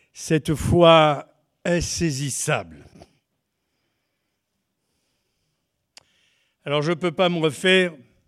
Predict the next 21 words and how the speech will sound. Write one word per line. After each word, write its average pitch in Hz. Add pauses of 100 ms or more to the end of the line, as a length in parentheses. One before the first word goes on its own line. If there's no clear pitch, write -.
(1160)
quand 170
j'en 165
suis 180
arrivé 160
là 180
de 170
ma 165
réflexion, 156 (800)
je 160
me 170
suis 185
dit, 196
mais 190
il 185
y 185
a 180 (1600)
une 202
petite 196
réponse 160
de 143
Jésus 131